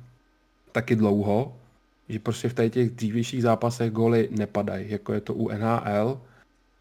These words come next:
A tam, kde třeba všichni pálili strašný overy, se pálily na Ajax s Bešiktašem, jo, ho-, spoustu handicapů, tak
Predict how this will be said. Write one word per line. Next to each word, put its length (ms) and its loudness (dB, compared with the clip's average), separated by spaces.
A 380 2
tam, 220 0
kde 120 2
třeba 240 0
všichni 300 -4
pálili 420 4
strašný 600 -2
overy, 360 2
se 120 -6
pálily 500 2
na 140 2
Ajax 560 -2
s 60 -12
Bešiktašem, 880 -6
jo, 240 -6
ho-, 140 -6
spoustu 440 -4
handicapů, 600 0
tak 160 -6